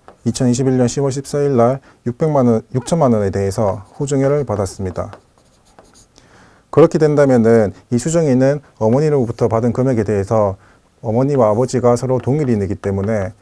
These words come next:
과거 사천팔백만 원을 받은 합계인 총 일억 팔백만 원에 대해서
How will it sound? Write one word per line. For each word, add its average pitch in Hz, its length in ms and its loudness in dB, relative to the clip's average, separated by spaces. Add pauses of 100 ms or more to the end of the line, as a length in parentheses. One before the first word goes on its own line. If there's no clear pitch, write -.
(180)
과거 139 500 0
사천팔백만 147 640 -4
원을 120 160 2
받은 120 420 0 (180)
합계인 113 680 0
총 143 320 -4 (2000)
일억 156 200 2
팔백만 175 440 0
원에 101 160 0
대해서 95 460 -4